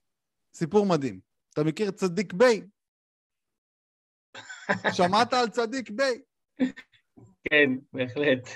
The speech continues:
Speaker 1: צדיק ביי זה שחקן שאני דווקא שמתי עליו עין בדראפט.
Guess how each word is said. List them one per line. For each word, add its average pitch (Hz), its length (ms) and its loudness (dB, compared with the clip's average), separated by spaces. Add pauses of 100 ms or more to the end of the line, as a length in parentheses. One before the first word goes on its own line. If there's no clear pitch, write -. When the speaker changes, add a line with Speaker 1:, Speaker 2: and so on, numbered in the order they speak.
(880)
Speaker 1:
צדיק 233 400 -8
ביי 151 340 2 (120)
זה 147 180 -10
שחקן 143 600 -4 (140)
שאני 185 340 -2
דווקא 202 300 -2
שמתי 247 320 0
עליו 165 260 4
עין 160 240 0
בדראפט. 123 640 -8